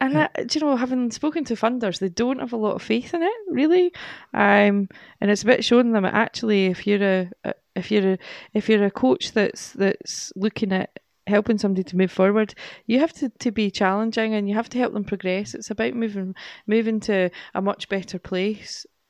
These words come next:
Speaker 1: That role of working with the family is looking at where are they at? Where are they at now?
Speaker 2: Mm-hmm.
Speaker 1: Um,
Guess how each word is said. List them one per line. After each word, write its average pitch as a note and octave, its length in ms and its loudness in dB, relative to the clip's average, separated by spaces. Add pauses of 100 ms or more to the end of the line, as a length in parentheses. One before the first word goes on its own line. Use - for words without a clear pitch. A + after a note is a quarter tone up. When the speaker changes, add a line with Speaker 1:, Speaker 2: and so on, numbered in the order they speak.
(180)
Speaker 1:
That A#3 200 0
role A3 380 0
of F#3+ 120 -6
working G3+ 260 -4
with G3 100 -2
the F#3 60 -6
family G3+ 480 -4
is F3+ 160 -6
looking G#3+ 260 -8
at - 100 -4
where B3 140 -2
are D4 60 -6
they A#3+ 160 -4
at? G#3 240 -2 (240)
Where A#3+ 200 -4
are C4 40 -2
they B3+ 120 -2
at - 160 -6
now? G3+ 300 0 (280)
Speaker 2:
Mm-hmm. B2+ 320 -2
Speaker 1:
Um, G#3 480 -2